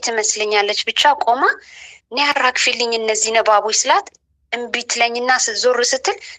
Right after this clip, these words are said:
"ተው በቃ እኔ ራሴ አራግፋቸዋለሁ" ብዬ እንዲህ በእጄ ይዤ ውረዱ ውረዱ እያልኩኝ አራግፋቸዋለሁ። ግን እባቦች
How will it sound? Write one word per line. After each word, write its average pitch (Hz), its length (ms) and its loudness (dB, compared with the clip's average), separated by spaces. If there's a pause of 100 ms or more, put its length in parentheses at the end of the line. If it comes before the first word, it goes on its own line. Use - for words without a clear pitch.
(120)
"ተው 285 200 4
በቃ 202 260 2 (360)
እኔ 247 180 0
ራሴ 202 320 2
አራግፋቸዋለሁ" 185 920 2
ብዬ 254 180 -2 (480)
እንዲህ 226 240 -8
በእጄ 233 280 0 (100)
ይዤ 240 140 0 (420)
ውረዱ 269 360 0
ውረዱ 269 340 2
እያልኩኝ 247 440 2 (100)
አራግፋቸዋለሁ። 202 1300 0 (300)
ግን 440 140 0 (200)
እባቦች 240 420 0